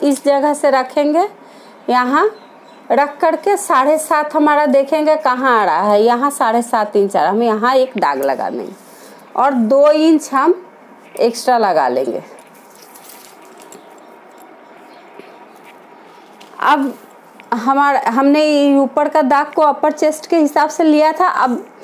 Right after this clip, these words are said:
हम जहाँ हमारा best point है वहाँ हम normal chest से लेंगे। सीना हमारा अड़तीस inch है, अड़तीस का चौथा भाग हुआ साढ़े नौ, हम यहाँ साढ़े नौ inch पे दाग करेंगे।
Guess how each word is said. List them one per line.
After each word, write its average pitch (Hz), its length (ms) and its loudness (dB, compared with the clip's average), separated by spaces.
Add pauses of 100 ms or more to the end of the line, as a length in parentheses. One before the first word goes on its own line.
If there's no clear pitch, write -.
(280)
हम 285 160 2
जहाँ 302 320 2
हमारा 302 340 2
best 285 340 0
point 330 320 0
है 392 80 2
वहाँ 294 320 2
हम 311 140 2
normal 269 500 2 (800)
chest 294 360 -2
से 330 180 0
लेंगे। 190 360 2
सीना 269 380 2
हमारा 294 420 2
अड़तीस 294 380 0
inch 302 240 2
है, 349 140 4
अड़तीस 277 420 0
का 302 160 2
चौथा 285 380 0
भाग 269 260 0
हुआ 294 220 2
साढ़े 226 400 0
नौ, 151 260 2 (480)
हम 311 160 4
यहाँ 302 300 0
साढ़े 277 320 0
नौ 262 240 2
inch 247 260 0
पे 226 160 0
दाग 143 340 -2
करेंगे। 123 400 -6